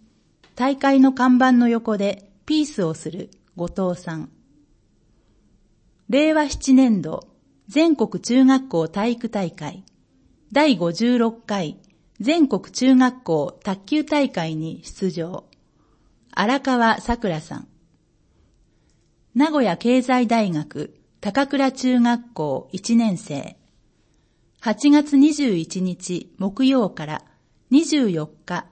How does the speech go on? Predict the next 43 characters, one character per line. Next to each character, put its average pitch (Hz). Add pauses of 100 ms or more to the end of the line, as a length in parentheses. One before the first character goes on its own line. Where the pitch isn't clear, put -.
(160)
日 196
曜 240
に、 156 (420)
北 294
九 294
州 285
市 269
立 190
総 285
合 277
体 247
育 240
館、 151 (400)
福 -
岡 233
県 160 (300)
で 247
開 247
催 226
さ 220
れ 202
た 196 (100)
大 233
会 220
に 214
出 214
場 202
し 196
ま 175
し -
た。 - (840)
お 185
め 233
で 254
と 240
う 226
ご 214
ざ 202
い 190
ま 180
す。 - (1000)
写 196
真。 220